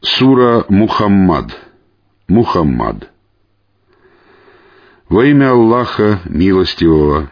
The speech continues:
милосердного. Он сделал тщетными деяния тех, которые не уверовали и сбивали других с пути Аллаха. Он простил грехи и исправил положение тех,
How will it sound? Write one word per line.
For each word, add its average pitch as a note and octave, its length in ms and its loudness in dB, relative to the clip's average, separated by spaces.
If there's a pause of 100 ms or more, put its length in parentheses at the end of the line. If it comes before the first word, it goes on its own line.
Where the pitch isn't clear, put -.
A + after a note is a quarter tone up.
милосердного. A1+ 1080 -6 (1300)
Он C3+ 260 0
сделал B2 480 2
тщетными A2 600 0
деяния F#2 540 0
тех, - 480 -4 (340)
которые C3+ 400 0
не C3 100 2
уверовали B2 720 2
и A#2+ 180 0
сбивали G#2+ 500 0
других F#2 440 0
с - 60 -6
пути E2 300 -2
Аллаха. C#2+ 680 -2 (920)
Он D3 280 0
простил C#3 580 0
грехи B2 560 2
и A#2 260 2
исправил G#2 520 0
положение F2+ 580 0
тех, - 400 -2